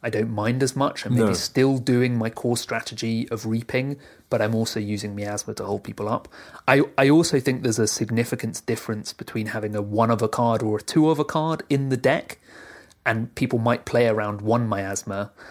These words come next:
Speaker 1: but getting hit by a second on successive turns is really nasty.
Speaker 2: Absolutely.
Speaker 1: And in there, there's a hidden stash, which is just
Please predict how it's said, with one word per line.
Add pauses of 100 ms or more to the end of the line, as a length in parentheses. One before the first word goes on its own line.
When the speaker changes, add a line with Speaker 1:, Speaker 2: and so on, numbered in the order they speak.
(140)
Speaker 1:
but
getting
hit
by
a
second
on
successive
turns
is (140)
really
nasty.
Speaker 2:
Absolutely. (640)
Speaker 1:
And
in
there,
there's
a
hidden
stash, (420)
which
is
just